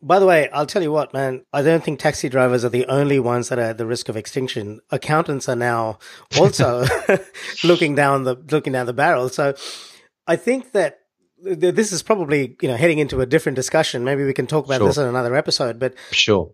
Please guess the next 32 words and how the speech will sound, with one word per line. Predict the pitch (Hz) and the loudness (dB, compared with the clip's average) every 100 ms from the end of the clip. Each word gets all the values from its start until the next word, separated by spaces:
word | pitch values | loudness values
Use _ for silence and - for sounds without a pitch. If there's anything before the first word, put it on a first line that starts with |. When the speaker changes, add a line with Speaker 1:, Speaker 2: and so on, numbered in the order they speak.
| - | 0
Speaker 1:
mate, | 185 156 _ _ | 2 2 _ _
the | 170 156 - _ - | -4 -4 -4 _ -10
stuff | - - 233 | -4 0 2
that | - | 4
is | 170 | 2
happening | 123 139 139 139 120 117 120 | 2 -2 0 0 0 -2 -4
in | 127 | -2
terms | 156 127 | -2 -2
of | 127 | -2
disruptive | 123 - 123 - 120 | -4 -4 -6 -6 -8
technology, | 123 - 117 113 113 117 - | -6 -4 -4 -2 -4 -6 -6
I | |
mean, | 147 170 | -2 0
we | 262 | 2
don't | 214 | 4
even | 143 131 127 127 | 2 0 -4 -4
know | 127 143 127 110 104 - - _ | 0 2 2 -2 -8 -18 -20 _
what | - 139 - | -2 -2 2
Speaker 2:
Yeah. | |
Speaker 1:
jobs | 180 139 113 - | 2 2 -2 -8
are | 147 | -6
gonna | 143 131 | -2 -2
exist | 123 113 117 175 175 | -2 -4 0 0 2
in | 202 | 0
ten | 190 190 | 2 2
years' | 185 185 | 4 2
time. | 185 175 175 180 - - - | 0 0 0 -4 -12 -20 -10
And | 147 | -4
Speaker 2:
That's | 147 | 2
Speaker 1:
more | 180 | 4
Speaker 2:
right. | 165 | 4
Speaker 1:
importantly, | 156 156 147 143 | 2 -2 -2 -4